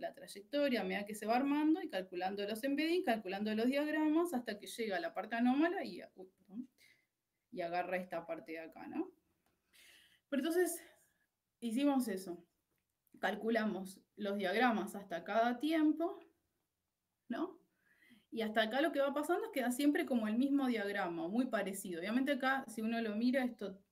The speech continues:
no es perfecto y, y bueno, eh, no es el mismo ciclo, es lo que pasa acá, ¿no? Que acá como que, em,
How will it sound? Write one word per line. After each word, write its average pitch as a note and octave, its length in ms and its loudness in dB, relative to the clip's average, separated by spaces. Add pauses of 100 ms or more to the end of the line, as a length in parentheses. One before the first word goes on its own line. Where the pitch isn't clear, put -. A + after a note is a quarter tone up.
(360)
no G#3+ 240 -4
es A3+ 140 -2
perfecto A3 680 -2
y, E3+ 480 -12 (680)
y - 180 -18
bueno, F3 340 -8 (280)
eh, F#3 80 -12
no F#3 100 -6
es G#3+ 100 -8
el F3+ 100 -6
mismo F#3 260 -2
ciclo, A#3+ 320 0
es F#3 60 -2
lo F#3 100 0
que F3 100 -6
pasa E3+ 260 -8
acá, E3 200 -8
¿no? E3 220 0
Que F3+ 80 -8
acá F3 360 -10
como - 280 -10
que, - 280 -18 (440)
em, - 520 -12